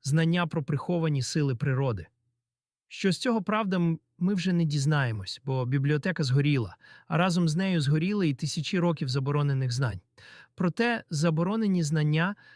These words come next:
це не лише рукописи чи сувої, це ще й пам'ять у камені. Наприклад, комплекс пірамід у Гізі.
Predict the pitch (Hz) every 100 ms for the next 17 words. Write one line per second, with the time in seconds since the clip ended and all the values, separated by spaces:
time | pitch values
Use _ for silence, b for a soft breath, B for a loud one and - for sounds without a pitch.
0 | B - - 202 202 196 - 233 202 143
1 | 156 151 147 - 147 - 165 - 175 165
2 | 180 117 87 _ _ _ _ - 233 233
3 | 226 170 175 165 147 - 139 - 139 120
4 | 104 90 _ _ _ _ _ _ 175 170
5 | 226 220 170 - 202 190 165 - 160 147
6 | 156 147 - 139 135 143 113 92